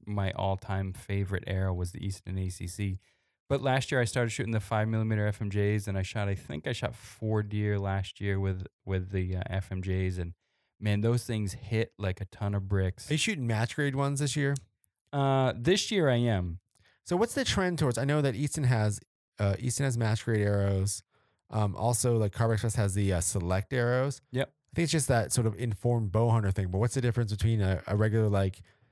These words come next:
Speaker 2: Easton F M J five millimeter, um, and a match grade, and also, like, a Carbon Express, like, you know, Blue R Z that's a regular one that's, you know, in the shop or select?
Speaker 1: And
Speaker 2: What's
Speaker 1: then
Speaker 2: it?
Speaker 1: the selects. Yeah, so,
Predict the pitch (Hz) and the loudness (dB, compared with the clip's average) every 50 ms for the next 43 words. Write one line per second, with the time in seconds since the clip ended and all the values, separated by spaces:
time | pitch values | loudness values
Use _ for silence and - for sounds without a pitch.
0 | _ _ _ _ _ _ - 127 123 113 - - - 127 117 117 113 113 113 - | _ _ _ _ _ _ 0 2 2 2 2 2 0 2 2 2 2 0 -2 -4
1 | - 123 120 - 123 117 113 113 107 101 117 113 110 110 107 - 110 107 107 113 | 0 0 0 2 2 2 2 2 2 4 4 4 4 4 4 2 2 2 2 2
2 | 110 113 113 113 110 110 110 110 107 104 - - - 95 95 95 92 90 87 95 | 2 4 4 4 4 4 2 2 0 -2 -4 -6 -2 0 0 2 0 -2 -4 -10
3 | _ _ - - 127 104 - 110 107 110 113 113 123 - - - 117 110 110 110 | _ _ -20 -18 -14 -8 -4 -2 0 2 2 2 0 0 0 0 2 2 2 2
4 | 110 - 107 120 113 110 120 117 - 110 107 101 104 98 - 104 101 104 104 98 | 0 -2 -2 0 2 2 2 2 2 0 0 0 -2 -2 -2 -2 0 0 -2 -4
5 | - - 120 117 117 113 - - 98 98 104 101 - - - _ _ _ - - | -4 -2 -2 0 0 0 0 0 0 0 0 0 -2 -6 -18 _ _ _ -20 -20
6 | - - _ - 120 113 107 104 98 - - _ _ _ _ - - 123 131 127 | -20 -20 _ -2 0 0 2 2 0 -2 -6 _ _ _ _ -2 2 2 4 4
7 | 113 113 117 113 113 113 98 98 131 135 135 127 120 117 104 107 101 101 - - | 4 4 4 4 2 2 2 2 2 2 4 4 2 2 2 2 0 0 -2 -4
8 | - - 92 98 104 107 110 110 107 104 104 104 107 104 95 95 92 - - - | -6 -4 0 0 2 2 2 2 2 2 2 2 2 0 0 -2 -2 -4 -8 -12
9 | _ _ _ - 110 101 92 - - 117 117 113 107 - - 110 101 98 98 98 | _ _ _ -4 -2 -2 -2 -2 -2 -2 0 0 0 2 2 2 2 2 0 0
10 | - _ - - 98 95 92 - 92 87 90 87 - - - 117 113 113 110 107 | -2 _ -8 -4 -2 -2 -2 -2 -2 -2 -2 -4 -4 -4 0 2 4 4 4 4
11 | 107 101 - - - 110 107 104 98 - - 135 123 117 - - 147 135 131 120 | 2 2 0 0 0 0 2 0 0 0 0 2 2 2 2 0 0 0 0 -2